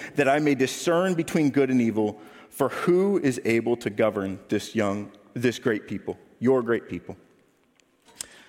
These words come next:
Let's pray. Lord, I thank you for the opportunity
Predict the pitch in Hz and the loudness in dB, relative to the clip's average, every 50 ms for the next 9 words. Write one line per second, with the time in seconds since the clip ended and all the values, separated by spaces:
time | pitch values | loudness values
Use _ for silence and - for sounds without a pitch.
0 | - _ - 120 113 - - 101 90 - - - - - - - _ _ _ _ | -20 _ -2 -2 -2 0 0 -2 -2 -2 -6 -14 -20 -20 -20 -20 _ _ _ _
1 | _ _ _ _ - - - - - - - - - - - - _ _ _ _ | _ _ _ _ -20 -20 -20 -20 -20 -20 -20 -20 -20 -20 -20 -20 _ _ _ _
2 | _ - 131 139 135 131 135 - 147 139 127 - 127 - 131 120 113 120 120 117 | _ 0 2 2 4 2 2 0 0 -2 0 -2 -2 0 0 2 2 2 2 2
3 | 117 120 113 - - 127 123 113 110 113 104 101 | 0 -4 -6 -4 -2 -2 0 0 0 0 0 -2